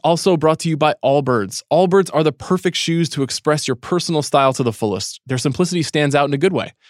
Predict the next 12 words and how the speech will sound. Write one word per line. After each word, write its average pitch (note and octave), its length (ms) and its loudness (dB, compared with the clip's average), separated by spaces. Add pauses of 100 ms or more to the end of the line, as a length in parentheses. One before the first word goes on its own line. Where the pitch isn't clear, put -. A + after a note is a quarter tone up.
(140)
There B2+ 120 2
are A#2+ 40 2
no B2+ 140 2
logos F3 420 2
to C#3+ 120 -2
distract C#3+ 360 -2
from A#2 120 -4
the A2 60 -2
rest A2 180 -4
of - 40 -12
your G2 120 -4
look, D#3 260 -4